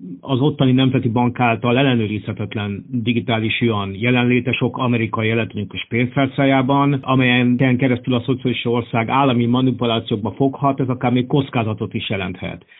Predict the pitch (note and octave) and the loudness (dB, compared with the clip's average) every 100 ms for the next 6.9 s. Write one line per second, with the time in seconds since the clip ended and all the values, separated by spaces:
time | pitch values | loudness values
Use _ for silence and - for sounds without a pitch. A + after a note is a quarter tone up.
0 | _ - A#2 A#2+ D#3+ D3+ C#3 C#3+ C3 B2 | _ -6 -2 0 2 2 2 2 2 2
1 | A#2+ A#2 A2+ G#2+ A#2+ A2 - C#3+ C3+ C#3 | 2 2 0 -2 -2 -2 0 0 2 2
2 | B2 A2+ B2+ B2+ A#2+ A2+ A#2 A#2 - _ | 0 2 0 2 2 2 0 -2 -8 _
3 | _ - A#2+ A#2 A2+ C3+ A2+ A2+ - C3 | _ -14 -6 -6 0 0 2 -2 0 0
4 | B2+ C3 C3 B2 B2 C3 B2 B2 B2+ - | 2 2 0 -2 -2 0 0 0 -2 -2
5 | C3 C3+ D3 C3+ C3+ C3 C3 C3 B2 - | 0 0 0 -2 -2 0 -2 0 0 0
6 | D3+ C#3 - B2 A#2+ A2+ B2 A#2+ | 0 0 0 0 2 2 2 0